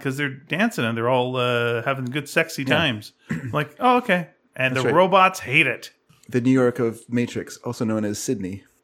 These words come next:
Speaker 1: Mm.
Speaker 2: <laughs> Um, I feel, I just, I don't know, I just think that because no, as I said, also said at the party, no, no outcome could be better than what you, how you feel at the end of the Matrix when he
Speaker 1: Sure.
Speaker 2: flies up into the sky.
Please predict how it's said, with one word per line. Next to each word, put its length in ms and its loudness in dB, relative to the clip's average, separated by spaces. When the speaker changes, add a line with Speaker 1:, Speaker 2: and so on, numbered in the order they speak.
Speaker 1:
Mm. 360 -6
Speaker 2:
<laughs> 260 -8
Um, 540 0
I 140 0
feel, 1080 2
I 60 4
just, 260 4
I 40 2
don't 80 4
know, 120 6
I 80 8
just 160 0
think 180 4
that 360 2
because 520 2
no, 680 6
as 120 4
I 60 6
said, 240 6
also 260 2
said 120 0
at 40 0
the 60 0
party, 400 -4
no, 540 4
no 280 4
outcome 640 0
could 140 0
be 80 8
better 340 4
than 420 -2
what 400 0
you, 140 -2
how 160 0
you 160 0
feel 300 -2
at 100 -2
the 80 -2
end 120 -4
of 60 -4
the 60 -4
Matrix 420 -6
when 100 -8
he 40 -6
Speaker 1:
Sure. 120 2
Speaker 2:
flies 200 0
up 100 -10
into 160 -8
the 160 -8
sky. 320 -6